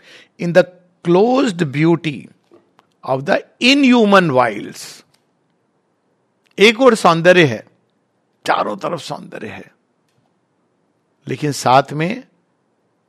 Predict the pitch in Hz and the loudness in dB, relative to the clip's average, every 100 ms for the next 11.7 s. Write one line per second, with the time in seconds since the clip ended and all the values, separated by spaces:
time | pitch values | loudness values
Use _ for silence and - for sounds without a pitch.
0 | - 151 170 160 143 143 139 143 101 110 | -8 -4 -2 0 0 0 -2 -4 -4 -2
1 | 127 117 101 107 113 143 117 117 143 143 | -2 -4 -10 -14 -10 -8 -6 -2 -2 0
2 | 151 165 170 143 - 143 135 - 135 123 | 0 0 0 -6 -8 -4 -4 -4 -10 -8
3 | 127 117 120 117 - - 113 117 135 104 | -6 -4 -4 -6 -10 -16 -12 -12 -10 -8
4 | 131 143 151 - 110 110 - 123 - - | -6 -6 -6 -6 -6 -8 -12 -16 -16 -16
5 | - - - _ _ _ _ _ _ _ | -18 -20 -20 _ _ _ _ _ _ _
6 | 113 135 156 - 127 165 202 190 175 - | -6 -4 -2 -2 2 4 4 2 0 0
7 | 139 170 214 208 170 175 165 143 143 _ | 0 2 0 -4 -4 -4 -6 -8 -18 _
8 | _ - 123 113 - 120 - 151 139 135 | _ -14 -12 -12 -8 -8 -6 -6 -6 -4
9 | 143 - _ 113 127 185 - 139 135 120 | -6 -6 _ -12 -8 -8 -4 -2 -2 -4
10 | 139 - _ - 110 131 147 135 117 113 | -12 -16 _ -12 -10 -10 -12 -14 -12 -8
11 | 113 - - - 175 - | -8 -8 -12 -12 -20 -20